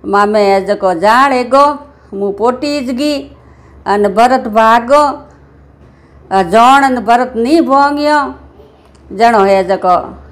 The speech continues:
નીમડી માતા કહ્યો કે ભાઈ મારે તો હારે હે કોની, અર ને માઉ પંદર દિન પછી આઈ મારી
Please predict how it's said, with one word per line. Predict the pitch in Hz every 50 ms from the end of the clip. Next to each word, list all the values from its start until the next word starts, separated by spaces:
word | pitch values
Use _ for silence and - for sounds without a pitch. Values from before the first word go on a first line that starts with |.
| - - -
નીમડી | 220 247 254 254 240 233 226
માતા | 220 196 208 202 202 - 214
કહ્યો | 208 208 202 214 226 240 262 294 339 392 415 392 - - - - - - - - - - - - _ - - - - -
કે | - - 247
ભાઈ | 226 226 226 233 233 233 233 226 226 220 214 202 185 - - - - - - - - - - - -
મારે | - 165 175 196 220 262 302
તો | 294 330
હારે | 302 247 220 226 233 247 262 247 226
હે | 202 202 226 247 277 285
કોની, | 277 294 294 302 311 302 311 339 370 370 349 339 - - - _ _ - - - - - - _ -
અર | - 220 226 226 226 226 226 220 220 220 214 214
ને | 208 208 202
માઉ | 196 185 180 196 226 269 294
પંદર | 254 262 320 359 339 330 330 294
દિન | 254 254 277 269 254 254
પછી | 262 277 277 240 269 262 269
આઈ | 277 294 285 269 254 226 220
મારી | 202 208 202 208 208 214 214 196